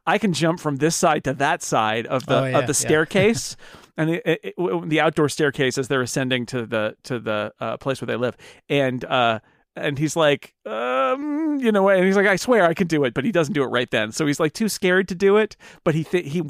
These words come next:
Speaker 1: wants to be a daredevil, but he's not. And of course, there will be a chase later where he has to make that jump and it saves his life, and it's great.
Speaker 2: It is probably the most inelegant setup <laughs> in the film,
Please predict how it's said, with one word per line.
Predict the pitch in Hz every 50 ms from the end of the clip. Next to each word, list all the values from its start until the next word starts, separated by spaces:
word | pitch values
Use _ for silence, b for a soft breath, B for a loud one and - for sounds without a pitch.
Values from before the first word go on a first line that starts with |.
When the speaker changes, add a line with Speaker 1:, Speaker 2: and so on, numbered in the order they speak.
| -
Speaker 1:
wants | - 160 165 170 -
to | - 175
be | 185 175
a | 170
daredevil, | 160 170 170 165 165 165 160 175 160
but | 151 147
he's | 151 135 151
not. | 165 156 165
And | 160 139
of | 135 -
course, | - 143 135 -
there | - 151
will | 139 135
be | 135 139
a | 127
chase | 113 - 123 113 - -
later | 113 107 107
where | 101 95 98 110
he | 110
has | 110 104 -
to | - 127
make | 123 117
that | - - -
jump | - - - - -
and | - 143
it | 143 -
saves | - 110 92 -
his | - - -
life, | - - - _
and | - -
it's | - - -
great. | - - - - _ B B B B B B B B B B B _ _ _ -
Speaker 2:
It | 165 165
is | 180 185 175 -
probably | _ - - - 180 185 160 175 147 165 170 160
the | 139 151
most | 147 151 156 151 131 - - - -
inelegant | 175 165 156 151 147 143 143 139 127 135 131 127 127 120 - - - - - - -
setup | - - - 151 135 - - 139 123 - - - - 220 175 -
<laughs> | - - 277 -
in | 202 175 165
the | 165 156
film, | - - 135 143 147 147 123 117 127 123